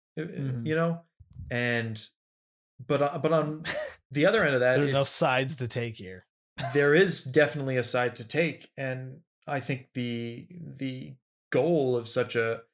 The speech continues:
Speaker 1: all, here's the thing, all film is propaganda, all of it.
Speaker 2: Yeah.
Speaker 1: And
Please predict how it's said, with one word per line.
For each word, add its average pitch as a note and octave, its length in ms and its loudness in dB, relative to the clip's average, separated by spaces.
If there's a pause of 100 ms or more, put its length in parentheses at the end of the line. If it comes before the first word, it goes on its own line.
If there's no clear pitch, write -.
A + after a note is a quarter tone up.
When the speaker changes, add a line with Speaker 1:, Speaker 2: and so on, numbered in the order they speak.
(540)
Speaker 1:
all, - 260 -2 (160)
here's D3 160 -2
the B2+ 40 -6
thing, A#2 200 -4 (280)
all D#3 220 6
film C#3+ 300 2
is A2 100 -4
propaganda, F2 680 -6 (680)
all C3 240 2
of - 80 -16
it. - 120 -8
Speaker 2:
Yeah. G2+ 320 -8 (360)
Speaker 1:
And A2+ 540 -2